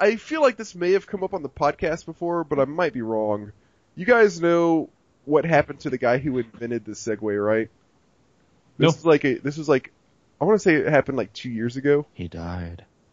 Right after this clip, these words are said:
Speaker 1: Yeah, he died.
Speaker 3: He, oh, okay.
Speaker 2: On a Segway?
Speaker 1: Yes, he rode his Seg-, he literally accidentally rode his Segway off a cliff.
Speaker 2: Good one. Feel bad for those cops that fucking ride that shit all day. That would suck. Just saying.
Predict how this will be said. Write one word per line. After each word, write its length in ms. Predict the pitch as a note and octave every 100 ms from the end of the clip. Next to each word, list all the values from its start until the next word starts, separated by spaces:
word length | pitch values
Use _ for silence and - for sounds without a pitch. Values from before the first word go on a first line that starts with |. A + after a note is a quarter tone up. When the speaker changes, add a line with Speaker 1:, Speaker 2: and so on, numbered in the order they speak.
| _ _ _
Speaker 1:
Yeah, 260 | B2+ B2+ A#2
he 100 | C3+
died. 600 | C3 B2+ B2 A#2 A2+ A#2 A2+
Speaker 3:
He, 160 | G#2+ -
oh, 240 | A#2 A#2+ F#2
okay. 140 | C3+
Speaker 2:
On 80 | B2+
a 40 |
Segway? 460 | B2 C3 D3 F3+ - _ _ _ _ - _ -
Speaker 1:
Yes, 360 | C#3+ C#3+ -
he 200 | - E3+
rode 340 | D3 D#3 D#3+ D#3+
his 200 | E3 D3
Seg-, 300 | D3+ C#3+ A#2
he 120 | D#3+
literally 600 | D#3 D#3+ D3+ D3+ D3+ -
accidentally 760 | A#2+ C3+ - C3 B2 C3+ B2+ B2 _ -
rode 280 | A2+ B2 B2+
his 220 | B2+ A2+
Segway 580 | - - A#2+ A#2+ A2 F#2+
off 180 | G#2+ G#2+
a 60 |
cliff. 440 | - G2+ - - _ _ _ _ _ _ _ _ _ _ _ _ _ - - A#2+
Speaker 2:
Good 100 | D3
one. 140 | C3 - _ _ _ _ _ _ _ -
Feel 100 | E3+
bad 200 | B2 C3
for 80 |
those 120 | G#2+ -
cops 300 | A#2 A2+ -
that 120 | A2+ A#2 A2+
fucking 200 | A#2+ A2+
ride 140 | A2+ A2+
that 100 | A2+
shit 140 | A#2
all 60 | A2+
day. 120 | A2
That 100 | -
would 120 | -
suck. 240 | - A#2+ - _ _ _ _ _ _ _ _ _ _ _ _ _ - -
Just 140 | -
saying. 260 | - A#2+